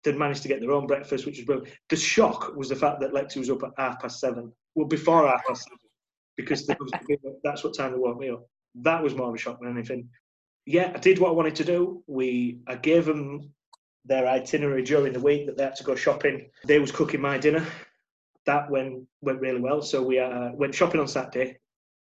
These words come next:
got the ingredients for that. They did a list and everything. So I went in the supermarket, I got that. Burgers, homemade chips, salad, and then we had melted chocolate and strawberries for pudding.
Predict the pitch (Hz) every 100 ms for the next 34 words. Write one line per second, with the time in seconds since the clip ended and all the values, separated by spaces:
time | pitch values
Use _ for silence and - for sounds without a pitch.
0 | _ - 151 135 131 123 120 120 - 120
1 | 127 135 139 139 131 131 131 - 131 123
2 | 123 127 127 - 123 120 - - - -
3 | _ _ 143 139 139 135 139 151 147 160
4 | 165 165 147 143 147 147 - - _ -
5 | - _ _ _ _ - 165 170 165 160
6 | 143 - _ _ - 170 156 147 143 151
7 | 143 - - - _ _ - - 143 139
8 | 135 135 - _ _ _ _ _ _ 123
9 | 120 123 123 120 120 117 113 - _ _
10 | 123 117 127 139 135 - 131 123 - 127
11 | - 123 117 139 127 123 - 131 143 143
12 | -